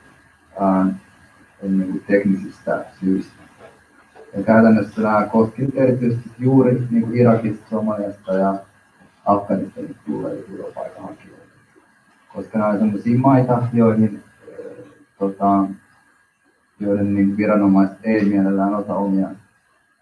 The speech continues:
kansalaisiaan takas hyvin, niin, ymmärretyistä syistä, jotka on siitä, että näissä maissa on ollut, niin, aseellinen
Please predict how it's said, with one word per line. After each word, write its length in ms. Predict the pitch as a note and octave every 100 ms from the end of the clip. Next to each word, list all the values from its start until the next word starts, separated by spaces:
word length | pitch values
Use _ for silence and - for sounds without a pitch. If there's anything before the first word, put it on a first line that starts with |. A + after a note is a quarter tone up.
| _ _ _ _
kansalaisiaan 720 | A2 A2 A2 G2+ G2+ G2+ A2+
takas 480 | A#2 E3 C#3+ C3+ - - - - -
hyvin, 220 | A#2+ A2+ G2+
niin, 180 | A2 A#2
ymmärretyistä 600 | C3+ A#2+ A#2+ - A2 -
syistä, 320 | A2 G#2 G2 G2+
jotka 300 | G2 - G2+
on 220 | F#2+ F#2
siitä, 200 | G2 F#2+
että 120 | F#2+
näissä 160 | G2 G2
maissa 300 | F#2+ F#2 G#2+ G2
on 20 |
ollut, 320 | G2 G2 G2
niin, 160 | F#2+ F#2+
aseellinen 640 | G2 F#2+ F#2 F#2+ F#2+ F#2